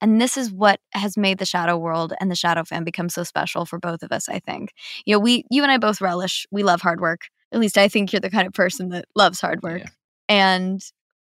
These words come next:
Speaker 1: you know, we, we made a show that meant a lot to us, and then it ended up meaning something to other people as well. And to be able to celebrate that and to be able to go back and relive all the memories is, it's gonna be a fun journey.
Speaker 2: Yeah. And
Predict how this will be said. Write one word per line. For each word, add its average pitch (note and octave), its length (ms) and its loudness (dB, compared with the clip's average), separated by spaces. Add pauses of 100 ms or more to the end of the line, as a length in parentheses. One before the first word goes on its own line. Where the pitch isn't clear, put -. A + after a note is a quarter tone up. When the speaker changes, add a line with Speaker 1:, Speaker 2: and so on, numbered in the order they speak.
(160)
Speaker 1:
you B3 100 0
know, A3+ 100 0
we, A#3+ 180 0
we B3+ 200 0
made B3 400 4
a A#3+ 60 0
show G#3 240 4
that G3+ 100 0
meant G3 180 2
a - 40 0
lot G3 180 2
to F#3 120 -2
us, G#3+ 300 4
and G#3+ 160 0
then G#3 80 2
it G3+ 120 0
ended G#3 200 0
up G#3 160 6 (220)
meaning G#3 320 0
something G3+ 320 -2
to G3 100 -6
other F#3 160 0
people - 320 -8
as F3+ 140 -6
well. G3+ 260 4
And F3+ 180 -4
to - 60 -12
be G3 160 4
able G3 140 4
to F#3+ 80 -2
celebrate F#3 480 -2
that F3 180 -2
and F3+ 100 -8
to F3+ 60 -14
be - 80 -6
able F#3 160 -4
to F#3 80 -8
go F3+ 160 -2
back F3+ 380 0
and F3 260 -6 (500)
relive G3 380 4
all F#3 100 6
the F#3 60 -2
memories F3 520 0
is, F3 440 -4
it's F#3+ 280 -4
gonna B3 160 2
be C4+ 100 2
a C4 40 -2
fun C#4+ 220 2
journey. A#3 360 0 (180)
Speaker 2:
Yeah. D3+ 260 -6 (560)
And F3 420 2